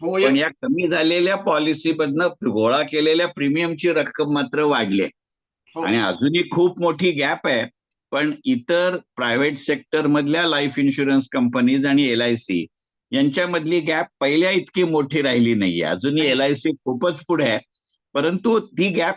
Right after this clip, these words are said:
Speaker 2: कमी होतीये. जे हे थोडक्यात त्या ऑटोमोबाईल मधल्या कार कंपन्यांसारखं होत आहे. द-, आता जी टसल आहे ती दुसऱ्या, तिसऱ्या, चौथ्या अशा स्थानावर आहे, पहिल्या स्थानावर एलआयसी नक्की आहे.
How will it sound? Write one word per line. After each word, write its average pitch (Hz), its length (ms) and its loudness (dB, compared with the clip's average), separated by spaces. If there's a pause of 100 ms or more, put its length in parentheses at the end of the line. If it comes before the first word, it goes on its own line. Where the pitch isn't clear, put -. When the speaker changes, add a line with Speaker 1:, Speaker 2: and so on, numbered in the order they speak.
(120)
Speaker 2:
कमी 147 240 2
होतीये. 131 380 0
जे 110 120 -2
हे 139 180 0
थोडक्यात 139 320 0
त्या 147 180 -2
ऑटोमोबाईल 139 580 0
मधल्या 143 280 2
कार 127 240 -4
कंपन्यांसारखं 127 880 0
होत 113 300 0
आहे. - 100 -4 (480)
द-, 185 160 -4
आता 80 380 -2
जी 160 240 0 (100)
टसल 175 380 0
आहे 180 80 0
ती 180 160 0
दुसऱ्या, 156 340 0
तिसऱ्या, 156 360 0
चौथ्या 151 400 -2
अशा 151 260 -2
स्थानावर 151 520 -2
आहे, 165 100 0
पहिल्या 143 340 0
स्थानावर 139 440 0
एलआयसी 120 440 0
नक्की 92 380 -2
आहे. - 100 -6